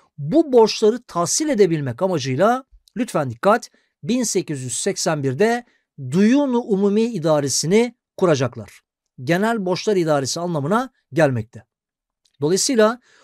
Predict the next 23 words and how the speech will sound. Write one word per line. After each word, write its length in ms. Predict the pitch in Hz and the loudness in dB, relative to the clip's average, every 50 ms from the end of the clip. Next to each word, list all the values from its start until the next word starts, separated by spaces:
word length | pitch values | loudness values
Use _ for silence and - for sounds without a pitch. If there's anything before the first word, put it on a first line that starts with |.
| _ _ - | _ _ -2
Osmanlı 580 | 190 214 - - - 269 262 254 247 254 220 196 | -2 -2 -2 -4 -6 -4 -4 -2 -2 0 2 4
Devleti'nde 600 | 202 190 190 190 185 190 180 170 151 120 107 - _ _ _ _ _ _ _ - | 4 4 4 2 0 -2 -2 -2 -2 -4 -4 -6 _ _ _ _ _ _ _ -6
Muharrem 500 | 131 147 175 196 208 220 233 254 262 - | 0 2 4 4 4 4 2 0 -2 -2
Kararnamesi'nin 960 | - 240 226 214 208 208 208 202 208 208 196 - - 214 220 233 233 233 _ _ _ _ _ - | -2 0 0 2 2 2 0 0 0 -2 -2 -2 0 2 2 0 0 -4 _ _ _ _ _ -6
yayımlanması 1000 | 127 135 160 196 214 220 220 220 220 220 220 214 214 - - 233 233 240 - _ _ _ _ _ - | -2 2 2 2 4 2 2 2 2 2 0 0 0 2 2 2 2 0 -2 _ _ _ _ _ -2
Osmanlı 520 | 196 208 - - - 240 226 220 214 208 | -2 -2 -2 -2 -4 -4 -2 0 0 0
ekonomisinin 760 | 190 180 - 185 185 185 185 170 - - 202 208 226 233 214 - _ _ - | 0 0 0 -2 -2 -2 -2 -2 0 0 2 2 2 0 -2 -8 _ _ -4
olumsuz 540 | 165 170 190 185 175 - - 196 190 170 165 175 185 _ _ | 0 2 2 0 0 -2 -8 -8 -8 -8 -8 -10 -14 _ _
etkilenmesi 580 | 175 151 - - 156 143 135 131 123 - - 147 | -6 -6 -4 -2 -2 -2 -2 -2 -4 -4 -4 -4
anlamına 340 | 156 170 175 180 190 202 214 | -2 -2 0 0 2 2 2
gelir. 400 | 202 214 208 226 226 - - _ _ _ _ _ - - - _ - | 4 4 4 4 2 0 -4 _ _ _ _ _ -20 -20 -20 _ -4
Aynı 220 | 156 185 262 294 269 | -2 -2 0 0 0
zamanda 540 | 247 269 247 226 208 180 151 143 151 202 _ _ _ _ _ _ 143 131 123 | 0 0 0 0 0 0 0 -2 -2 -4 _ _ _ _ _ _ -16 -8 -4
Duyun 340 | 139 175 190 226 285 311 302 | 0 2 2 2 2 0 -2
Umumi 280 | 277 247 233 233 254 | -2 0 0 0 0
İdaresi'nin 520 | 285 247 247 226 202 180 - - 170 156 127 | 0 2 2 2 2 0 -2 -4 -4 -6 -6
kurulması 540 | - - 170 180 180 180 175 - 254 214 | -6 -4 -4 -4 -2 -4 -4 -6 -4 -4
da 120 | 170 139 127 | -4 -4 -2
değerli 280 | 151 165 170 170 175 | -2 -2 -2 0 0
arkadaşlar 540 | 151 131 - 127 123 113 - - 240 254 240 - _ _ _ _ - | -2 -2 -4 -6 -10 -8 -6 -4 -4 -4 -4 -6 _ _ _ _ -4
bir 80 | - | -2
anlamda 440 | 240 214 190 170 156 143 135 120 120 | 0 0 0 -2 -4 -4 -6 -6 -6
Osmanlı'nın 720 | - 143 170 - - 208 208 202 185 156 165 208 247 262 | -8 -8 -10 -8 -6 -4 -4 -2 -2 0 0 0 0 -2